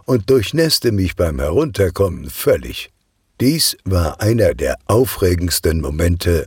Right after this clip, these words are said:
meines Lebens. Möchte man das bloße evolutionäre Wunder eines Blauwals vermitteln, kann man leicht eine ganze Reihe Fakten anführen. Seine großen Blutgefäße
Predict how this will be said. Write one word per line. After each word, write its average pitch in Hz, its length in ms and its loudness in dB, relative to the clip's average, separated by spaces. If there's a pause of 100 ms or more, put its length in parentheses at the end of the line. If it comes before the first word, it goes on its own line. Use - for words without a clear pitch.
meines 76 500 -2
Lebens. - 540 -4 (1120)
Möchte 120 380 -2
man 92 220 2
das 87 220 0
bloße 95 680 0
evolutionäre 92 1040 2
Wunder 95 400 0
eines 76 320 -4
Blauwals 87 600 2
vermitteln, 95 640 2 (380)
kann 165 220 0
man 107 200 2
leicht 98 420 0
eine 110 220 -2
ganze 113 480 0
Reihe 80 320 0
Fakten 85 500 -2
anführen. 80 720 -4 (460)
Seine 64 300 -4
großen 80 480 0
Blutgefäße 95 920 2